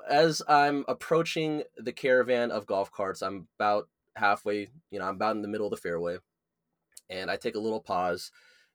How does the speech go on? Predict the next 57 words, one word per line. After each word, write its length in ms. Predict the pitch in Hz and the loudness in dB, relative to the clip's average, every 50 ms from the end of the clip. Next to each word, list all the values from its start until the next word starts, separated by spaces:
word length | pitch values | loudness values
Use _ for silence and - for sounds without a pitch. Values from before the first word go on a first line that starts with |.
| _ _ | _ _
and 120 | 85 90 | -8 -8
I 60 | 95 104 | -6 -6
try 180 | - - 107 | -2 -2 0
to 60 | 101 | 0
examine 600 | 95 90 85 92 98 92 92 92 90 90 90 85 | 0 -2 -4 -6 -6 -6 -6 -4 -6 -6 -6 -6
and 100 | 85 85 | -6 -8
study 320 | - - - 95 87 85 85 | -10 -10 -6 -6 -6 -6 -6
who's, 340 | 82 - 95 92 90 85 - - - | -8 -10 -10 -10 -12 -12 -16 -18 -18
who 100 | 101 92 | -18 -8
got 220 | 82 95 92 87 | -6 -4 -2 -2
out 120 | 85 85 | -2 -2
of 60 | 85 82 | -4 -4
the 60 | - | -4
golf 200 | - - - - | -4 -4 -4 -6
carts. 360 | - - - - - - - _ _ _ _ _ _ _ _ _ _ | -10 -14 -14 -14 -16 -20 -20 _ _ _ _ _ _ _ _ _ _
I 80 | 85 85 | -10 -8
see 180 | - - 90 | -8 -8 -8
people 260 | 82 - 107 - 101 | -8 -10 -8 -6 -4
with 100 | 104 107 | -4 -4
cameras, 540 | - - 95 87 85 87 87 90 87 - - _ _ _ _ _ _ _ _ _ _ _ _ | -4 -4 -4 -4 -4 -4 -6 -6 -8 -10 -14 _ _ _ _ _ _ _ _ _ _ _ _
and 220 | 95 92 90 87 | -12 -10 -8 -6
then 220 | 85 85 85 82 82 | -6 -6 -6 -6 -6
I 100 | 82 87 | -6 -6
see, 360 | 82 - - 90 85 87 76 | -6 -6 -6 -6 -6 -4 -2
I 80 | 82 | -2
recognize 440 | 95 104 104 - 104 107 107 117 113 | 0 0 -2 -2 0 0 0 -2 0
Eric. 240 | - 92 87 92 85 | 0 0 0 0 -2
I 40 | 85 | -4
see 140 | - - 87 | -6 -6 -6
the 80 | 82 | -6
hair, 180 | 80 101 87 85 | -6 -4 -4 -4
I 60 | 80 | -4
see 140 | - - 80 | -6 -8 -10
the, 180 | 78 82 69 | -8 -8 -10
the 140 | 65 - 80 | -8 -10 -12
visor, 400 | 78 80 73 69 76 - - 69 | -8 -6 -6 -6 -6 -6 -6 -8
I 40 | - | -8
see 140 | - - 76 | -8 -10 -12
the 100 | - - | -14 -10
hat, 300 | - - 62 62 62 - | -8 -6 -6 -6 -8 -8
or, 120 | - 80 65 58 - 58 - _ _ | -10 -12 -14 -14 -18 -20 -20 _ _
yeah, 140 | _ 69 71 | _ -10 -10
I 20 | 85 | -10
think 160 | - 92 90 | -8 -10 -10
he 80 | 95 | -10
was 120 | 85 82 - | -12 -10 -8
wearing 160 | 73 73 64 | -10 -10 -10
a 40 | - | -10
visor 280 | - - - - 82 - | -10 -10 -10 -8 -10 -10
that 180 | 57 58 - | -10 -10 -10
day. 180 | - 62 62 - - _ _ _ _ _ _ _ _ _ _ _ _ _ - - | -8 -10 -10 -10 -12 _ _ _ _ _ _ _ _ _ _ _ _ _ -18 -16
And 100 | - - | -12 -10
I 60 | 85 87 | -10 -8
say, 260 | 85 - 95 87 82 | -8 -6 -6 -2 -2
"Okay, 180 | 95 - - | -2 -2 -2
I, 120 | 85 92 - - _ | -2 -4 -4 -6 _
that, 160 | 123 127 135 | 0 0 0